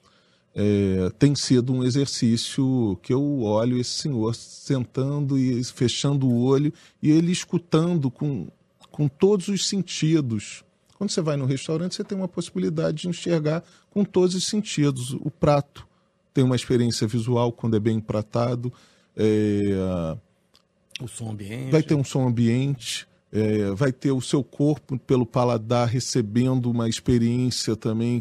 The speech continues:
Speaker 1: que você tem que tá aberto pra essa escuta. E, ah, hoje me interessa essa, essas experiências onde todos os sentidos são,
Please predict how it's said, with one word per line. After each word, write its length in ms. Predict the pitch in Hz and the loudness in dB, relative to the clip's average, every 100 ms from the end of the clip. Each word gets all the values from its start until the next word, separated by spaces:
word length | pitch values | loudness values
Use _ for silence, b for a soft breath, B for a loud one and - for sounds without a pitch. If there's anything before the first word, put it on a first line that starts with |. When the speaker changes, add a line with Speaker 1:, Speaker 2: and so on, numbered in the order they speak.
| - | -4
Speaker 1:
que 340 | - 120 113 | 0 2 2
você 600 | 104 110 110 - 127 120 | 2 -2 -2 -2 -2 -2
tem 160 | 117 135 | -2 -6
que 60 | - | -2
tá 140 | 127 | -4
aberto 500 | 107 117 143 - - | 0 0 0 -4 -10
pra 160 | 120 113 | -6 -4
essa 200 | - 117 | -4 -6
escuta. 720 | - - 135 139 - 151 143 b b b b - | -6 -6 -4 -4 -6 -8 -8 b b b b -2
E, 460 | 120 120 117 113 110 | 2 4 2 2 0
ah, 340 | 107 101 98 113 123 _ _ _ _ _ _ _ _ _ _ _ _ _ _ _ _ _ _ - | 0 -4 -6 -8 -14 _ _ _ _ _ _ _ _ _ _ _ _ _ _ _ _ _ _ 0
hoje 260 | 165 175 175 | 4 4 2
me 100 | 180 | 0
interessa 840 | 190 170 131 143 135 - 127 113 - | 0 0 2 0 -2 -4 -2 -2 -2
essa, 720 | 120 - 127 113 104 95 - | -2 0 0 0 0 -2 -6
essas 460 | 113 110 - 107 107 | -6 -6 -2 -2 -2
experiências 840 | 110 - 120 113 120 117 - 110 113 | -2 0 2 4 2 0 -2 -2 0
onde 400 | 117 107 113 110 | -2 0 0 -2
todos 320 | - 135 131 | 0 0 0
os 140 | 123 | -4
sentidos 400 | 143 120 127 107 | -2 -2 -2 -4
são, 240 | - 123 | -4 -4